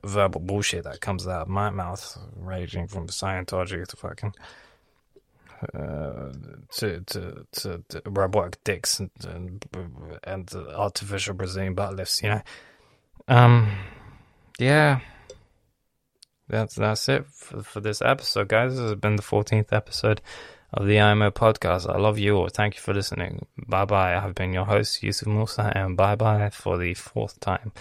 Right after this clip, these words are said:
<laughs> Bye-bye for the sixth time. Bye for the,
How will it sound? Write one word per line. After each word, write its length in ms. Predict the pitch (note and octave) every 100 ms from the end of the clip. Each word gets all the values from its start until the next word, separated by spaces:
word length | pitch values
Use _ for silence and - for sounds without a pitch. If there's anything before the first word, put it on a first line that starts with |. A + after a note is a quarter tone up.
| -
<laughs> 220 | - -
Bye-bye 520 | C3 A2 C#3+ C#3+ C3+ C3
for 200 | - G#2+
the 100 | G2+
sixth 300 | - - -
time. 380 | F#2+ F#2 F#2+
Bye 520 | G2 A#2 A2+ A2+ A2 G#2 - _ _
for 220 | - F#2
the, 240 | F#2 F#2